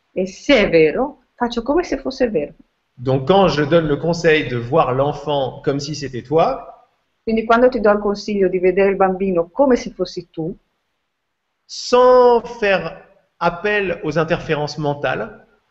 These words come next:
Speaker 1: senza, senza farsi, mm, eh, disturbare dalle interferenze mentali.
Speaker 2: Parce que l'intellect, il peut pas, il,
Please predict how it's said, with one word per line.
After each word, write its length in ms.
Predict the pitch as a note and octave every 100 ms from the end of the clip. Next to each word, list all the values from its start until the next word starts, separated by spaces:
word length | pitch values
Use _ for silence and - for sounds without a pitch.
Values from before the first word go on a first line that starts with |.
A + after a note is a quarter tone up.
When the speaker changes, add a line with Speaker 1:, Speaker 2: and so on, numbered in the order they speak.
| -
Speaker 1:
senza, 380 | B3 C4 C4 B3
senza 760 | B3 B3+ A#3+ A#3 A#3 G#3+ G#3 G#3 G#3 _ _
farsi, 760 | G#3 G#3+ G#3+ A3 G#3+ G#3 G3+ F#3+
mm, 260 | F#3 F3+ F3+ - _ _
eh, 220 | - F#3+
disturbare 640 | G3 - A3 G3 G#3 G#3 G3+
dalle 160 | G3
interferenze 960 | F#3+ G3 - F#3 F#3 F#3 - F3 E3+ _ _
mentali. 580 | F#3+ F#3+ F#3 D#3+ D#3 D#3+ _ _ -
Speaker 2:
Parce 120 | E3
que 100 | G3
l'intellect, 580 | F#3+ F#3+ G3 G#3+ A3 - - _ _ -
il 140 | E3+
peut 180 | E3+ F#3
pas, 360 | F#3 F#3+ G3 F#3+
il, 120 | D#3